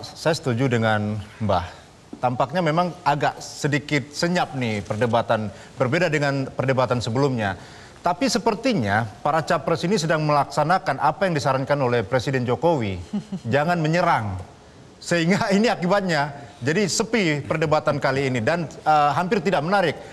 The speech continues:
Bahkan saya pun tidak me-, menonton sampai selesai. <laughs> Tetapi saya melihat lebih, lebih ke dalam lagi terkait dengan, eh, topik-topik yang dibahas oleh para capres ini.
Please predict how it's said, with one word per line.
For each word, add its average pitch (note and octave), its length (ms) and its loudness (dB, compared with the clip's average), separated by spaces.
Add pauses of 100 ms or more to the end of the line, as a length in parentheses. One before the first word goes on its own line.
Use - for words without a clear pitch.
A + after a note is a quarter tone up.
(100)
Bahkan F#3+ 240 2
saya F#3+ 160 2
pun A3+ 160 2
tidak F3 240 2
me-, D#3 560 2
menonton E3 400 2
sampai C3+ 240 0
selesai. A#2 480 0 (240)
<laughs> D#4+ 280 -2
Tetapi C4 360 0
saya A#3+ 80 2
melihat A3 320 2
lebih, F3+ 400 0
lebih F3+ 240 0
ke F#3 80 0
dalam E3+ 240 4
lagi G3+ 240 2
terkait D3 320 0
dengan, C#3 400 0
eh, B2+ 520 4 (120)
topik-topik C3 560 -2
yang B2 240 0
dibahas B2 320 0
oleh A2+ 80 0
para A2 240 0
capres G#2+ 400 -4
ini. G#2 320 -6